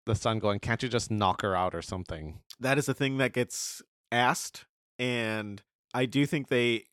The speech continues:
Speaker 2: kind of address this well. Like, the patient still has autonomy. A patient that's well-informed can refuse what would otherwise be considered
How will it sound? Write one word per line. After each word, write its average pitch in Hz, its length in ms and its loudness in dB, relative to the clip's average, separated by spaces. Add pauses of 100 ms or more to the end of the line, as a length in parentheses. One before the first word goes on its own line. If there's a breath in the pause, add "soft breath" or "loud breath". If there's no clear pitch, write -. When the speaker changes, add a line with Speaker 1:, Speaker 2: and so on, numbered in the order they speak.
Speaker 2:
kind 139 220 2
of 120 80 2
address 123 320 2
this - 440 -2
well. 120 340 6
Like, 120 180 2
the 120 80 -18 (180)
patient 156 300 2
still 180 180 2
has 170 180 4
autonomy. 165 460 4
A 143 80 4
patient 165 540 4
that's 139 240 2
well-informed 147 640 2
can 139 180 -2
refuse 139 800 2 (300)
what 147 160 2
would 139 220 0
otherwise 143 440 6
be 143 100 -6
considered 123 600 -2